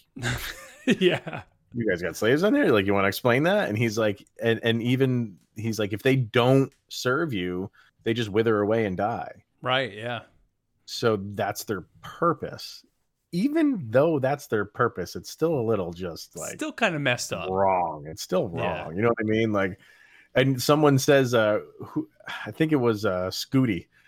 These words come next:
Speaker 2: who said something about, "Do we have a Ood?" Well, she, she said, "Do we have a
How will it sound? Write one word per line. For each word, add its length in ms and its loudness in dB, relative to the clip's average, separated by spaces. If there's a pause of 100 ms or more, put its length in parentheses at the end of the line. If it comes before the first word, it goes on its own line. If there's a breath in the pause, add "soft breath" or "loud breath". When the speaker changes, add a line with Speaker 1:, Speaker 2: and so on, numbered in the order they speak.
(140)
Speaker 2:
who 80 -6
said 180 -4
something 380 2
about, 220 0
"Do 60 -2
we 60 2
have 120 2
a 140 -4
Ood?" 480 0 (480)
Well, 100 -6
she, 120 -6
she 400 -6
said, 260 0
"Do 80 -2
we 60 2
have 80 4
a 80 -2